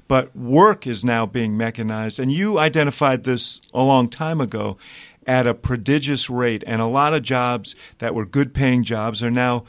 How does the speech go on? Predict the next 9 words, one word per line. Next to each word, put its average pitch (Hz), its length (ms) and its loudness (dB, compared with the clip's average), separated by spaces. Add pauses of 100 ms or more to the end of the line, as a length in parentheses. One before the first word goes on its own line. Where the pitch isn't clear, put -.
(360)
disappearing. 139 840 0 (240)
That 151 480 -2
seems, 160 500 -8
that 185 200 4
was 196 120 2
a 139 100 4
motivating 139 640 6
factor 143 460 -2
behind 117 580 -2